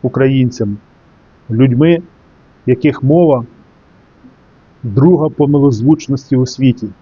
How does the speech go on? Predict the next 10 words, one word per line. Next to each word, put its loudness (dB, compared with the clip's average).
після -4
італійської. -4
То 0
невже 2
ми -2
недостойні 0
молитися 0
нею? 0
Так 0
як 0